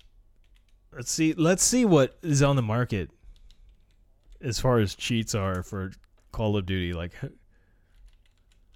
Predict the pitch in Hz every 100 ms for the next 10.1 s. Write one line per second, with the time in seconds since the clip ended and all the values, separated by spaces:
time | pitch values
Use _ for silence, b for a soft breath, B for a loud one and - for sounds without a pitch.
0 | _ _ _ _ _ _ _ _ _ _
1 | _ _ _ _ - _ _ _ _ _
2 | - - - _ _ _ _ _ _ _
3 | _ - 104 113 - 104 87 - 156 165
4 | 185 147 156 170 - - 104 90 - -
5 | - - - - 113 123 - - - -
6 | _ - _ _ _ _ _ _ _ _
7 | _ _ _ _ - - 131 b b b
8 | b _ _ _ _ _ _ _ _ _
9 | _ - - 50 - 52 - - - 50
10 | -